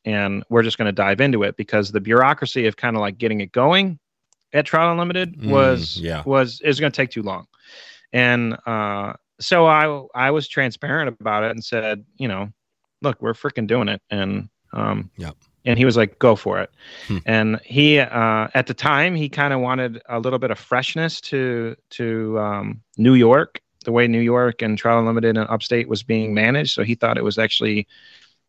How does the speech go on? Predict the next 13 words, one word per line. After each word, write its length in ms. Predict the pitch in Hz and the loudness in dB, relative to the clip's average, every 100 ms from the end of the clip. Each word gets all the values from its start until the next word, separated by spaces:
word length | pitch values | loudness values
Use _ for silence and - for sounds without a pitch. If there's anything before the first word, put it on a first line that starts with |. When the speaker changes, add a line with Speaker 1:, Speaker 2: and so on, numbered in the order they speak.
| _ | _
Speaker 1:
I 80 | - | -2
think, 180 | 104 117 | 0 2
a 40 | 98 | 0
good 300 | 95 110 113 | 4 4 4
disruption. 640 | 107 - 107 - 151 170 - _ _ - - - - - _ _ - | -2 2 2 2 0 -2 -6 _ _ -20 -20 -20 -20 -20 _ _ -10
Um, 500 | 120 110 107 117 113 _ _ _ _ | -2 0 0 -2 -8 _ _ _ _
and 120 | 131 147 | 2 4
the 60 | |
reason 280 | 160 202 190 | 4 4 4
that 120 | 180 | 2
we 80 | 147 | 0
did 280 | 110 135 226 | 0 2 2
it, 300 | 131 131 | 2 0